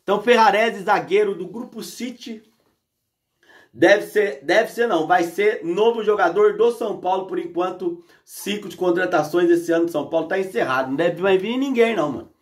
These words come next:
E aí, o presidente Casares tá se gabando agora, porque por causa dele que conseguiu que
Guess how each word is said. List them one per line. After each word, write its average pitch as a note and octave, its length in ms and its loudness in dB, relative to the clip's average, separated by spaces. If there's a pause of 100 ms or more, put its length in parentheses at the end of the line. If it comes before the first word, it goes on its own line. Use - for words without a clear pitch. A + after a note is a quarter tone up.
(340)
E G#3+ 80 -20
aí, C4 680 2 (220)
o - 20 -20
presidente G#3 360 -2
Casares G3 440 -2
tá G#3 80 0
se G3 180 -6
gabando E3+ 480 2
agora, F3 400 2
porque F#3+ 600 0
por E3+ 140 0
causa F#3 280 0
dele A#3+ 640 4 (400)
que F#3 120 -18
conseguiu G3 920 -4
que D3+ 520 2